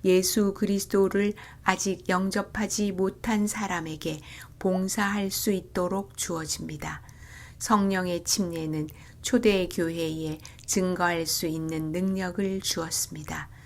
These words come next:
그리고 그런 동일한 침례만이 교회가 영원한 천국 복음을 선포하는 그 사명을 완수할 수 있게 해줄 것입니다. 기도.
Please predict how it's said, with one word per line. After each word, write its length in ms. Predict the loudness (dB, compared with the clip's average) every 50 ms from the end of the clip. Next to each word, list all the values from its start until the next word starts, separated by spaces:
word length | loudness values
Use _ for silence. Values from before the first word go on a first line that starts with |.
| -20 -20 -20 -20 -20 -20 -10 -4
그리고 600 | 2 4 4 4 4 2 0 -2 -2 -2 -4 -6 -12 -18 -18 -18 -10
그런 400 | -2 2 4 4 4 4 2 2
동일한 560 | 2 2 2 2 2 2 2 2 2 2 2 2
침례만이 880 | 4 6 8 8 8 8 6 4 2 0 0 -2 -2 -2 -2 -4 -6 -10 -16 -18 -18 -18 -18 -20 -20 -16 -6
교회가 800 | 0 2 4 4 4 4 2 2 2 2 2 4 2 2 0 2
영원한 680 | 2 2 2 2 0 -2 -2 0 -2 -2 -4 -4 -4
천국 520 | -2 2 4 4 4 6 4 2 0 2 2
복음을 480 | 2 2 2 0 -2 0 0 0 0
선포하는 800 | 0 -2 -2 -2 -2 -4 -6 -4 -2 0 0 0 0 -2 -4 -4 -6 -8 -12 -14 -14 -16 -16 -8
그 240 | 0 2 4 4 4
사명을 760 | 4 2 2 2 2 2 2 0 -2 -2 -2 -2 -2 -2 -4 -6 -10 -18 -16 -6 0
완수할 680 | 2 2 2 2 0 -2 -2 0 0 0 0 0 -2
수 240 | -2 -2 -2 -2 0
있게 500 | 0 -2 -2 -4 -6 -2 0 0 0 0
해줄 760 | -2 -2 0 0 0 0 -2 -2 -4 -4 -4 -4 -4 -6 -8 -10
것입니다. 720 | -8 -6 -4 -4 -4 -4 -4 -8 -10 -10 -8 -8 -8 -8 -10 -14 -20 -20 -20 -18 -18 -18 -18 -20 -20 -20 -20 -18 -10
기도. 440 | -6 -6 -4 -2 -2 -2 -2 -4 -8